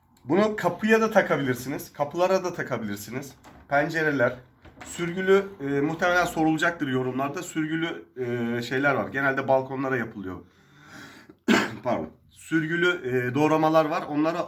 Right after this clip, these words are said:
olmuyor arkadaşlar. Bilginiz olsun. Ha. Bazı ahşap pencereler var. Yani es-, çok eskiler değil de yeni tipler biraz daha şey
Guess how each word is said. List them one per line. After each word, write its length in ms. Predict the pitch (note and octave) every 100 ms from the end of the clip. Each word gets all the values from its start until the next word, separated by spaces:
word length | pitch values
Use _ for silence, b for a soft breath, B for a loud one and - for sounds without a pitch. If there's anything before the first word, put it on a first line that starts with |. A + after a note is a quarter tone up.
| -
olmuyor 400 | E3 D#3+ A#2+ F#2
arkadaşlar. 500 | F#2+ A2+ A2 D#3 C3
Bilginiz 320 | C3+ C3+ A#2+
olsun. 240 | G2 F#2
Ha. 180 | D#3 A2+ - B B B B B B G#2+ B B _
Bazı 380 | D3 F3 G3+ G#3
ahşap 480 | E3+ E3+ - F#3+ F#3+
pencereler 560 | E3+ E3+ E3+ E3 E3+
var. 220 | D#3 G#2+ E2+ - _ _ _
Yani 200 | B2 C3
es-, 360 | C3+ C#3 D3+ D3+
çok 220 | G#3 G#3
eskiler 440 | F#3+ - F#3+ F#3+
değil 200 | F#3+ A#3
de 140 | G2 E2 - _ _ _ _ _ -
yeni 340 | F3 G3 F#3
tipler 380 | E3 - G3 G3
biraz 300 | F3+ F3 E3
daha 140 | F3+
şey 260 | F3 D3